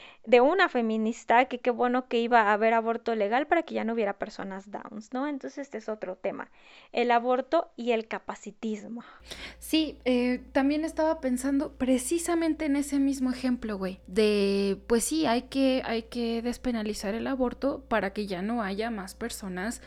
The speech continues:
Speaker 2: con síndrome de Down. Y me acuerdo cuando yo me topé con esa noticia, y fíjate que fue muy curioso, porque, mm, el medio en el que leí esa noticia era un medio que se dedicaba a, mm,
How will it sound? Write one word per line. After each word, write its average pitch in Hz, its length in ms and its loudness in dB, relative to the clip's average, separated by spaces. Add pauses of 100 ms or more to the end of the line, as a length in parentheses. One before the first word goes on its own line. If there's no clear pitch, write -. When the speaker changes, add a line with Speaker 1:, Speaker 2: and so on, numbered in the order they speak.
(320)
Speaker 2:
con 269 160 4
síndrome 240 480 -2
de 220 120 2
Down. 233 240 2 (600)
Y 254 80 8
me 254 140 6
acuerdo 320 440 -2
cuando 247 300 0
yo 208 160 0
me 294 140 4
topé 214 500 -4
con 202 240 -2
esa 202 240 -2
noticia, 202 600 -4 (200)
y 285 240 8
fíjate 330 400 0
que 269 140 -2
fue 285 160 0
muy 285 180 2
curioso, 285 600 0 (580)
porque, 233 960 -2
mm, 214 480 -6 (1040)
el 240 160 6
medio 277 420 6
en 254 140 2
el - 120 -6
que 226 140 -4
leí 214 300 0
esa 262 240 0
noticia 269 540 0
era 220 240 0
un 240 140 2
medio 247 440 4
que 233 180 -4
se 226 160 -4
dedicaba 233 800 0
a, 220 340 0
mm, 190 1000 0